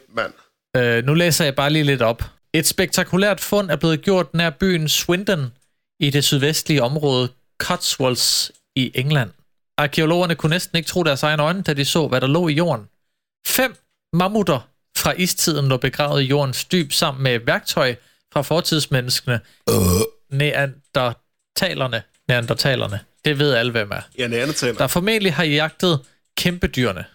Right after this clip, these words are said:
Speaker 1: Okay.
Speaker 2: Det er et af de mest velbevarede arkæologiske fund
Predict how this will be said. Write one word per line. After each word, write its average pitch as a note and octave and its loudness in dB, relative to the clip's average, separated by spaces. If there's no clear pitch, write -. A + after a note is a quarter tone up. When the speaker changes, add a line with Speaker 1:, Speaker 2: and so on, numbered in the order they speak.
Speaker 1:
Okay. F3+ -4
Speaker 2:
Det F3+ 2
er E3 2
et F3+ 2
af G3 0
de F#3 2
mest E3 -2
velbevarede F#3 2
arkæologiske E3 0
fund G3+ 0